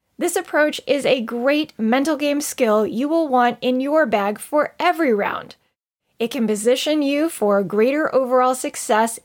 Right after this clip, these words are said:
in and out of a training phase. Because your game will ebb and flow, you need to mentally prepare yourself to do the same rather than fighting against that natural trend. Rule number five, track your progress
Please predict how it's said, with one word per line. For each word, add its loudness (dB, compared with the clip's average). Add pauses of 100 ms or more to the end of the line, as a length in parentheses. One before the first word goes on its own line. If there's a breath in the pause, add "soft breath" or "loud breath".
in 0 (100)
and -2
out 0 (100)
of 0
a 0
training 0
phase. -6 (800)
Because 0
your -2
game 0
will 2
ebb 2
and -4
flow, -2 (260 soft breath)
you -2
need 2
to -6
mentally 0
prepare 0
yourself 0
to -6
do -2
the 0
same 0 (340 soft breath)
rather 2
than 0
fighting 0
against -2
that 0
natural -2
trend. -4 (800)
Rule 2
number 2
five, -4 (100)
track -2
your 0
progress 0